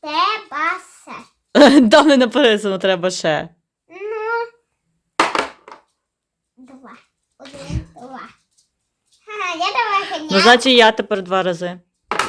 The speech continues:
Speaker 2: Давай ти.
Speaker 1: П'ять.
Speaker 2: Давай.
Speaker 1: Один, два. Ой. Ой, один, два. Ой. Один, два, три, п'ять,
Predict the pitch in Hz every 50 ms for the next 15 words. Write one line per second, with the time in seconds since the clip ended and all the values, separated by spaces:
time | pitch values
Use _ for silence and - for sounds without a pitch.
0 | - - 160 170 165 165 170 175 170 170 - 160 151 160 156 - _ _ _ _
1 | _ - - - - _ _ _ _ 381 392 403 381 359 440 - 247 - - -
2 | _ _ _ _ _ _ _ - 185 180 170 170 160 156 156 156 156 165 170 175
3 | 330 339 349 381 392 370 381 330 330 330 320 330 359 370 370 - _ _ _ _
4 | _ 427 453 427 - _ - 370 359 311 277 - _ _ _ _ _ _ _ _
5 | _ _ _ _ 247 262 - _ _ _ 277 339 370 311 349 339 339 370 403 415
6 | 392 359 392 359 320 - _ 359 370 - _ _ _ _ _ _ _ _ _ _
7 | _ 415 381 415 466 427 403 370 427 427 349 302 - _ _ _ _ _ _ _
8 | _ _ - 349 339 339 330 349 381 427 440 415 339 330 339 330 339 349 370 392
9 | 381 - 339 330 320 330 339 339 - _ _ _ 339 330 - 320 320 - _ _
10 | _ 381 _